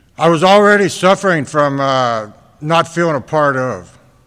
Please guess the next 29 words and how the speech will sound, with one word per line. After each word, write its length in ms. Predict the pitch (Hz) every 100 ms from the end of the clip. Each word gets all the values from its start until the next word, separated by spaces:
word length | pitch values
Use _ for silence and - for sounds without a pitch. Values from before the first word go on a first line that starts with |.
| _ _ _ _ _ _ _ _ _ 117
and 120 | 127
not 180 | 156 -
feeling 320 | 165 165 143
like, 260 | 139 131
you 60 | 139
know, 160 | 135 131
that, 300 | 127 107 127
you 60 |
know, 100 | 123
I 140 | 117 135
was 120 | 117
being 260 | 113 151
accepted, 600 | 127 - - 147 123 104 98
you 80 |
know, 120 | 110 117
for, 340 | 120 113 104 _ _ _ _
for 140 | 127
who 180 | 113 151
I 160 | 135 127
am 340 | 127 127 117
and, 340 | 110 110 101 104
and, 280 | 113 101
and, 240 | 104 113 98
and 180 | 120 113
what 140 | 127
I 80 | 120
represented. 760 | 113 123 120 95 123 113 92 - _ _ _ _ _ _ _ _ _ _ _ _ _ _ -
And, 360 | 139 143 143 139
uh, 280 | 139 131